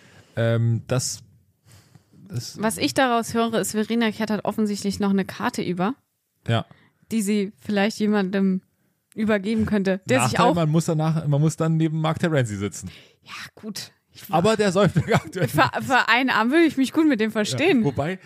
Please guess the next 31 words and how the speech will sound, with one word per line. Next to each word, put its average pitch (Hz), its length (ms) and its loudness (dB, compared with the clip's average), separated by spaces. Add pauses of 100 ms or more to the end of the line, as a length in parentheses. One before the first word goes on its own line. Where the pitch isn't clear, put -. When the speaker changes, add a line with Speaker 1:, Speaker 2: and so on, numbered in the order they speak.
(120)
Speaker 1:
ich 156 200 -6
will, 156 140 0
wenn 156 80 0
der - 80 -2
Artikel 160 300 -2
gelesen 156 260 2
hab, - 260 -6
da 139 80 0
klang 202 220 -2
es 160 80 -4
nicht 190 160 2
mehr 165 120 4
so 113 280 0
nach, 113 340 -4 (420)
äh, 127 200 -2
wir 113 160 0
haben 117 100 0
nichts 110 200 -4
getrunken, 127 360 -2
Speaker 2:
Nee? 262 140 4
Speaker 1:
aber 151 240 4 (680)
naja, 113 540 2
ich 147 160 -4
will 156 140 4
jetzt 156 160 2
nicht 165 140 2
so 151 80 0
viel 170 220 2
hineininterpretieren. 123 720 0
Speaker 2:
Okay. 101 260 0 (320)
Speaker 1:
Ja. 110 200 0